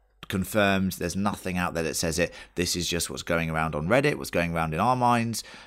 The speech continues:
and from potential book lore and stuff like that. So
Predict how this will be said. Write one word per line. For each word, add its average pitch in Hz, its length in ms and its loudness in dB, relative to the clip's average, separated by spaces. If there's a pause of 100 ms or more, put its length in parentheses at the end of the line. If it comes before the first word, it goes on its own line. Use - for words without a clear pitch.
(120)
and 90 360 4
from 85 300 -4
potential 87 420 -4
book 85 300 -2
lore 80 260 2
and 76 140 -4
stuff 76 240 -4
like 62 140 -2
that. - 320 -6
So 92 320 6